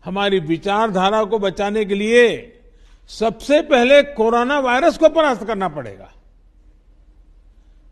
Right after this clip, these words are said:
आज आवश्यकता है कि सभी मत, पंथ, विचारधारा के लोग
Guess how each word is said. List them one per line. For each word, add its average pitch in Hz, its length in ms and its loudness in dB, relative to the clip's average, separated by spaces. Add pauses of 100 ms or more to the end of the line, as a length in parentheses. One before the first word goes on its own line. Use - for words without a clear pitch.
(120)
आज 208 380 2 (960)
आवश्यकता 202 680 0
है 151 560 -8 (1200)
कि 165 100 -2
सभी 180 520 0
मत, 190 440 0 (540)
पंथ, 196 300 0 (580)
विचारधारा 185 800 0
के 156 140 -4
लोग 190 500 0